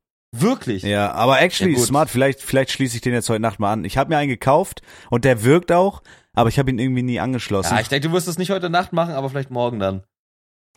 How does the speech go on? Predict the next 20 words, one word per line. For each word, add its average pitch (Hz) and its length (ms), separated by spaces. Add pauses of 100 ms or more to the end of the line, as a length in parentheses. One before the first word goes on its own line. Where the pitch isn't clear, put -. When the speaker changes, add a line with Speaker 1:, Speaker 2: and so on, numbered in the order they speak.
(200)
Speaker 2:
Oh, - 60
theoretisch 117 420
wär's 123 180
eigentlich 110 240
schon 120 220
smart, 90 400
weil 107 100
ich, - 320 (720)
obwohl 110 280
Speaker 1:
Ja, 101 60
sonst 113 120
Speaker 2:
zwölf 123 220
Speaker 1:
verpennst 120 180
Speaker 2:
verpenne 117 220
ich 104 40
Speaker 1:
du 95 60
so. 95 80
Speaker 2:
vielleicht 92 240
nicht 92 160
unbedingt. 87 480